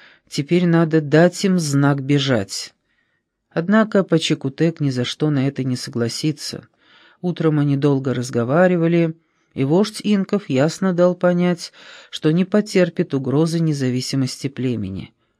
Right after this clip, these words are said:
Пачекутек не станет скрываться. Поэтому Норман остался на месте, выглядывая из-за листьев.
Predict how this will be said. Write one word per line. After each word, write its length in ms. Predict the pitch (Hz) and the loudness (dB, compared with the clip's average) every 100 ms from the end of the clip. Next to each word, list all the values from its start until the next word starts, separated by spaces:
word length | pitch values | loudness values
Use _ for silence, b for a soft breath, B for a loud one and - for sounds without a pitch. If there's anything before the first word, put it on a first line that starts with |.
| _ _ _ - | _ _ _ -6
Пачекутек 720 | 131 - 135 127 123 156 151 | -4 -2 -4 -4 -2 0 0
не 140 | 135 139 | -2 -4
станет 520 | - - 175 117 - | -4 0 0 0 -6
скрываться. 720 | - 120 110 95 - - - _ _ _ _ _ _ _ _ _ _ b b b b b b | -8 -6 -4 -6 -8 -14 -14 _ _ _ _ _ _ _ _ _ _ b b b b b b
Поэтому 420 | - 208 247 240 233 | 4 6 6 6 8
Норман 540 | 202 220 220 220 - | 8 6 6 2 2
остался 520 | 156 151 165 147 139 143 | -2 0 2 2 2 0
на 140 | 131 | 2
месте, 420 | 147 208 214 202 | 2 2 2 2
выглядывая 800 | 160 151 135 151 196 185 180 185 | 4 4 6 6 4 4 2 2
из-за 360 | 180 160 147 156 | 2 0 4 4
листьев. 680 | 135 104 - - - - | 4 -2 -10 -12 -16 -20